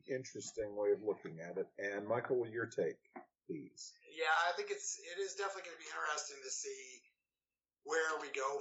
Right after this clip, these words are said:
Speaker 2: from here with, um, Summer Games Fest coming out of the gate, you know,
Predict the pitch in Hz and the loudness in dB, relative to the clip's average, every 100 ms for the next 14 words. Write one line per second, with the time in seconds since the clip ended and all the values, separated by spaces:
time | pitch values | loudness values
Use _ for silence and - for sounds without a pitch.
0 | - 127 - 135 127 117 117 117 135 131 | 0 -4 -4 -2 0 2 0 0 2 2
1 | - - 131 131 123 - - _ _ _ | 0 -6 0 2 2 0 -10 _ _ _
2 | _ _ - 190 185 170 170 170 - 160 | _ _ -2 2 4 2 2 0 -2 0
3 | 151 - 160 151 147 147 139 - 139 135 | -2 -2 -4 0 0 0 -4 -10 -8 -8
4 | 139 _ 147 135 | -10 _ -12 -8